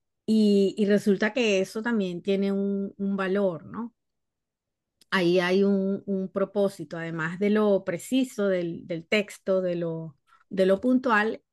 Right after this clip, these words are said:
es que no abandona lo que dice Manolo, ¿no? No, eh, eso no abandona el, el, el,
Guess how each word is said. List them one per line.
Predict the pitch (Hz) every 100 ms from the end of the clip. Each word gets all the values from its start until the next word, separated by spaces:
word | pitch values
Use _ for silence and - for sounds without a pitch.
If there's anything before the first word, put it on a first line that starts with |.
| _
es | 196 190
que | - 220
no | 202 196 202 196 196
abandona | 202 202 175 175 165 170 190 196
lo | 180 175
que | 175
dice | 160
Manolo, | 190 180 196 175
¿no? | 175 202
No, | 170 170 -
eh, | 185
eso | 156 - 190
no | 208
abandona | 214 226 220 226 233 254 262
el, | 247 202
el, | - 185 175 -
el, | 175 165 147 131